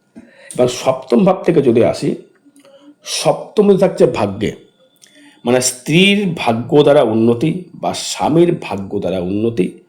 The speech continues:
বা স্বামীর থেকে কিছু অর্থ পাওয়া বা স্ত্রীর থেকে কিছু অর্থ পাওয়া,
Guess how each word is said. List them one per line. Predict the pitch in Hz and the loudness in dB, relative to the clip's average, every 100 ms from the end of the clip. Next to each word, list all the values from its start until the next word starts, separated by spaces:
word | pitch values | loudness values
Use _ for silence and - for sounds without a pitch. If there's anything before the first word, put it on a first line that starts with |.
| _ _ _ _ _ - | _ _ _ _ _ -8
বা | 110 | -6
স্বামীর | - 110 143 185 - | -4 0 2 2 2
থেকে | 190 185 | 4 6
কিছু | 180 190 | 4 0
অর্থ | - 98 - - 165 | 0 -2 -4 -2 0
পাওয়া | 165 131 139 135 | 2 2 2 2
বা | 135 | 0
স্ত্রীর | - - 214 - - | -4 -4 -4 -4 0
থেকে | 160 | 0
কিছু | 151 - 127 | 2 0 0
অর্থ | 82 - - | 0 -2 -4
পাওয়া, | 139 135 139 | 0 0 0